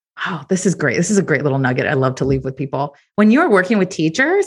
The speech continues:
start to assess what their needs are, whether it's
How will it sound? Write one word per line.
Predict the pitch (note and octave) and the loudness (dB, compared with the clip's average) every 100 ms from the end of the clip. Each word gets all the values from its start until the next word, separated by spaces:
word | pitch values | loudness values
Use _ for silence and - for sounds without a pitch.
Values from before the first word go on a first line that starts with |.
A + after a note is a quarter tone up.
| - | -4
start | - A3 A3 - | -2 0 0 0
to | D#4+ | 0
assess | C4+ - D3+ D3 F3+ | 0 0 0 0 -2
what | - D#3+ | -4 0
their | D#3 | 0
needs | D3+ D3+ D#3+ D#3+ | 0 -2 -2 0
are, | B2+ B2 D#3 | 2 0 0
whether | D3+ D3+ D#3 | 0 2 0
it's | E3 D#3 - | 0 -2 -4